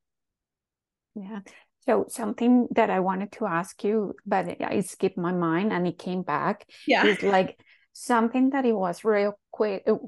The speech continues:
Speaker 1: really cool about the pandemic is that actually B C B As are opening A B A companies. That, oh my God, you
Speaker 2: Yes.
Speaker 1: need to talk about that.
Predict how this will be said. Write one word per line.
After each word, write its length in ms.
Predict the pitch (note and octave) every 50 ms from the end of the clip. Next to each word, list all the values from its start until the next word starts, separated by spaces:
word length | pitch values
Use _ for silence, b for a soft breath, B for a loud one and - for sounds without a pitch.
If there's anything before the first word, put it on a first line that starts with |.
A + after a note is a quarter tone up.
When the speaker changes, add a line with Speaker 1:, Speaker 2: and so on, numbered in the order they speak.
| - _
Speaker 1:
really 440 | - F#3+ G3+ G#3+ G3 F#3+ G3 G3 -
cool 300 | - - A#3+ A3 G3+ G3
about 320 | G3 F#3+ F#3 F3 E3+ F3
the 80 | F3+ F#3+
pandemic 800 | - - G#3 F#3+ - E3 E3+ D3 E3+ F3+ G#3 B3+ C4+ - - _ _ _ _ _ _ _ _ _ _ _ _ _
is 260 | - A3+ G3+ F#3+ -
that 300 | - A3 G3+ F#3+ - - _ _ -
actually 960 | G3+ F#3+ F#3 - - - - G#3+ G#3+ A3 A3+ A3 A3 A3 A3 G#3 G3+ - - _ _ _ _ _
B 360 | - F3 F#3 G3+ - G#3+ G3+ -
C 240 | - - - G#3+
B 540 | G3+ G#3 G#3 G#3 F#3+ E3+ D#3 D#3+ E3+ F#3 A#3
As 240 | C4+ C#4 - - - _ _ _
are 300 | - G3+ G3 F#3 - - _ _ -
opening 720 | G3+ F#3 F3 - G#3 G3+ G3+ G#3 G#3 G#3+ A3 A3+ A3+ A3+ - _ _ _ _ _ _ _ _ _ _ _ _ -
A 140 | G#3+ G3
B 200 | F#3 F#3+ F#3+ F#3
A 100 | F3 F#3
companies. 840 | F3+ - - F#3+ F3+ E3 - - D3+ A2 - - - - - - - _ _ _ _ _ _ _ _ _ _ _ _ _ _ _ _ _ _ _ _ _
That, 240 | A#3+ A3+ G3+ - - _ _ _ _ _ -
oh 100 | A3+ A3+
my 200 | G#3+ G3+ G3 G3+
God, 240 | - E3+ D#3 - - _ _ _ _ _ _ _ _ _ _ _ _
you 240 | - B3 A3 - A#3+
Speaker 2:
Yes. 260 | A#3 A#3+ B3 B3 -
Speaker 1:
need 80 | C4 C4+
to 60 | C4+
talk 260 | - C#4+ - D#4+ -
about 460 | C4+ C#4 C4 - G3 F3 - - - A3
that. 220 | G#3+ - - -